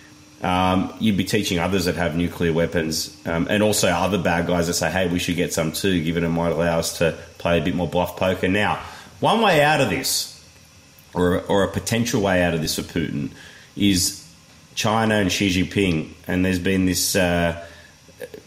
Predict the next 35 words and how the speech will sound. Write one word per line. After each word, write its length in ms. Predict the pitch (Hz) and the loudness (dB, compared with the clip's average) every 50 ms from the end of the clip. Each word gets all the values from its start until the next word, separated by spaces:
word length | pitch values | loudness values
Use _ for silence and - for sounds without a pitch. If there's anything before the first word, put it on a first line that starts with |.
| - - - - - - - | -20 -20 -20 -20 -10 -4 -2
intelligence 600 | 120 98 - - 127 113 117 107 92 101 90 - | 0 0 2 2 2 2 2 2 0 -2 -2 -2
coming 260 | - 107 98 98 92 | -2 -2 0 0 2
out 80 | 90 87 | 2 2
of 40 | 82 | 2
the 60 | 82 | 0
United 300 | 82 82 82 82 80 82 80 | 0 0 0 -2 -2 -4 -2
States 320 | - - 104 107 104 - | 0 2 2 2 0 0
saying 180 | 107 95 90 85 | 0 0 0 0
China's 360 | - - 92 92 90 87 - | 0 0 0 0 0 -2 -2
considering 500 | - 90 82 - - 92 85 87 87 82 | -4 -4 -2 -2 0 0 0 0 0 0
sending 400 | - - 90 85 85 82 80 73 | 0 0 0 0 0 0 0 0
lethal, 560 | 85 90 90 87 - - 87 82 82 82 - - - - - - - - - - | 0 0 0 0 -2 -2 -2 -2 -2 -4 -6 -12 -20 -20 -20 -20 -20 -20 -10 -6
uh, 220 | 85 82 85 85 - - | -4 -2 -2 -2 -2 -2
aid 540 | 90 85 85 85 87 92 92 92 80 92 - - - - | -2 0 0 0 0 2 2 0 0 -2 -8 -12 -10 -6
to 420 | - - 95 87 85 85 85 - - | -4 -2 0 0 0 0 -2 -4 -6
Russia 460 | - 80 90 87 87 - - 98 95 87 | -6 -4 -2 -2 -2 -2 0 0 0 0
to 180 | - - 82 | -2 -4 -2
assist 500 | 80 - - - 92 90 87 - - - - | -2 -2 -2 0 0 0 -2 -4 -6 -4 -2
Putin. 220 | 98 92 90 101 | -2 0 0 0
Of 120 | 95 - | -2 -2
course, 480 | - - 113 104 101 - - - - - - - - - - - - - | 0 0 2 2 2 0 -2 -4 -8 -10 -16 -20 -20 -20 -20 -18 -10 -6
um, 540 | - 87 85 87 87 85 85 82 85 - - - | -2 -2 0 0 0 0 0 0 0 -2 -2 -2
and 120 | - 101 | 0 2
now 200 | 104 104 98 98 90 | 2 2 2 0 0
they've 200 | 95 95 92 - | 0 0 0 0
come 240 | - 110 101 95 95 | -2 -2 -2 0 0
out 220 | 92 87 85 71 | 0 0 0 0
with 180 | 85 92 87 82 | -2 -2 -2 0
their 300 | 92 90 87 85 85 85 | 2 2 4 4 2 2
so-called 640 | - - - 101 92 90 87 - 92 87 85 73 - | 0 0 0 0 0 -2 -2 -2 -2 -2 -2 -2 -4
peace 260 | - 98 92 90 - | -2 -2 -2 -2 -4
plan, 500 | - - - 87 85 82 80 80 80 80 - - - - - - - - - - | -6 -4 -2 -2 0 0 0 -2 -4 -6 -10 -16 -20 -20 -20 -20 -20 -20 -12 -6
um, 240 | - 87 87 85 85 | -2 -2 0 0 0
which 180 | 92 98 - - | 0 0 0 0
I'm 160 | 107 92 | 0 -2